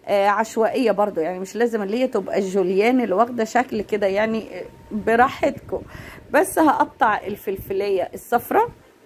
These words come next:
وكمان نفس الموضوع الفلفل الاحمر والفلفل الاخضر.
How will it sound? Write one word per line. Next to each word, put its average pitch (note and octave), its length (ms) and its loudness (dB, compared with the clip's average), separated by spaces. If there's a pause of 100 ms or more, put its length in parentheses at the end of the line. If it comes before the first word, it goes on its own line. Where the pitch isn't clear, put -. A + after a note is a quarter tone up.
(920)
وكمان C4+ 680 4 (100)
نفس A#3+ 320 -4
الموضوع G#3+ 720 -2
الفلفل G3+ 520 -4
الاحمر C4+ 640 0
والفلفل A#3 920 -2
الاخضر. - 680 -4